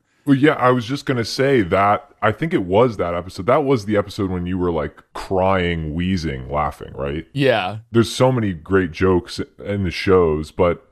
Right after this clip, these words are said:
Speaker 1: I think sometimes when you're editing it, you're just like, "I'm getting through it." And so maybe you'll, like, chuckle in your mind, but you won't laugh out loud necessarily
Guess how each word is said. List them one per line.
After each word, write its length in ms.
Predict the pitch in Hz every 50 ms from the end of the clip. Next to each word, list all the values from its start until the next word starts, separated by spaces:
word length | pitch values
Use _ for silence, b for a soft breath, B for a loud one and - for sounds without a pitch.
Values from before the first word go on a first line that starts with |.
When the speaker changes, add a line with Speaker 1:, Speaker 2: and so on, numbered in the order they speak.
| -
Speaker 1:
I 80 | - 98
think 220 | 95 - 107 95
sometimes 340 | - 120 104 98 117 107 90
when 80 | 92 90
you're 140 | 87 80 -
editing 360 | 95 101 101 95 92 92 87 87
it, 180 | 85 85 82
you're 100 | 87 92
just 220 | 87 90 90 - -
like, 340 | 87 82 80 - - - _ _ -
"I'm 140 | - 87 87
getting 280 | 82 92 87 90 87 82
through 380 | - - 87 87 87 87 87
it." 140 | 85 85 82
And 200 | 80 80 80 78
so 280 | - - 95 90 92 - - -
maybe 260 | 107 107 101 92 90
you'll, 280 | 87 87 87 82 80
like, 360 | 78 76 73 73 73 - _ -
chuckle 400 | - - 104 90 - - 92 87
in 80 | 82
your 120 | 82 82 78
mind, 440 | 76 76 76 78 82 87 92 92
but 120 | 82 92 85
you 100 | 90 90
won't 420 | 87 87 85 80 - 85 - -
laugh 320 | 90 82 80 80 78 - -
out 220 | 87 78 - -
loud 320 | - 73 76 76 - 95
necessarily 800 | 98 110 107 - 127 117 - 147 147 151 147 147 151 151 151 156